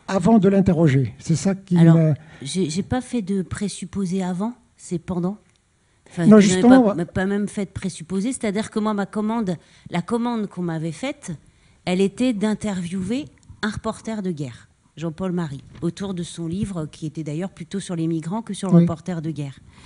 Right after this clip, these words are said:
Speaker 2: Donc moi, j'ai lu le bouquin et je l'ai interviewé, en fait, en tant que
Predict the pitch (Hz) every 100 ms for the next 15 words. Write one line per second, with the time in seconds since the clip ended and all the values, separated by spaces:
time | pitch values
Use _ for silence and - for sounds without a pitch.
0 | - - 175 208 220 196 185 165 147 147
1 | - 226 262 - 180 165 165 156 165 151
2 | 143 156 247 214 156 214 214 170 147 202
3 | - 170